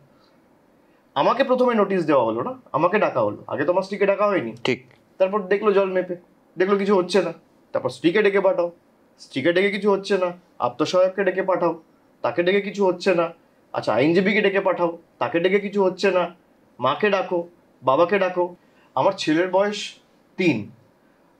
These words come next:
Speaker 1: আর মেয়ের বয়স দশ। যদি না হতো, তাদেরকেও ডাকতো।
Speaker 2: তা
Speaker 1: বা
Speaker 2: আপনার
Speaker 1: একটু বড় হলে হয়তো আবার ডাকবে।
Speaker 2: আপনি গ্রেফতার হওয়ার আশঙ্কা করেন?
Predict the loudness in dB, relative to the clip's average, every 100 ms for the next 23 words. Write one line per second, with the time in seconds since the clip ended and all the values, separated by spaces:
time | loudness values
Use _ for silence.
0 | _ -2 -2 -2 -2 0 2 0 0 0
1 | 0 -2 -8 -16 _ _ _ _ _ -6
2 | -2 2 2 2 0 0 0 0 2 2
3 | 2 0 -6 -20 -20 _ -18 -16 -10 -6
4 | -2 0 2 0 2 2 2 4 2 2
5 | 2 2 0 -2 -4 -12 -6 -4 -2 2
6 | 2 2 0 2 2 2 0 0 0 2
7 | 2 2 0